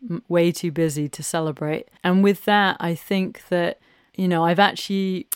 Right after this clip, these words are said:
I, I've actually liked being able to do things from my own space. I think I don't love being in very crowded or,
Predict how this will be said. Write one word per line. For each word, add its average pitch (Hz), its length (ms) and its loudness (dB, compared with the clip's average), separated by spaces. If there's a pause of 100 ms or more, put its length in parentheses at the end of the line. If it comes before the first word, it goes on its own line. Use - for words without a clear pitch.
(180)
I, - 120 -10 (100)
I've 180 140 2
actually 208 340 0
liked 190 640 0 (220)
being 170 220 -2
able 170 260 -2
to 160 160 -8
do 165 220 -2
things 156 440 -4
from 156 440 -4
my 156 180 -4
own 160 200 -2
space. 202 640 -2 (380)
I 165 60 -6
think 180 440 -4
I 160 180 -4
don't 185 460 2
love 170 640 0
being 170 520 -2
in 160 460 -4 (240)
very 165 460 -2
crowded 170 760 0
or, 156 200 -4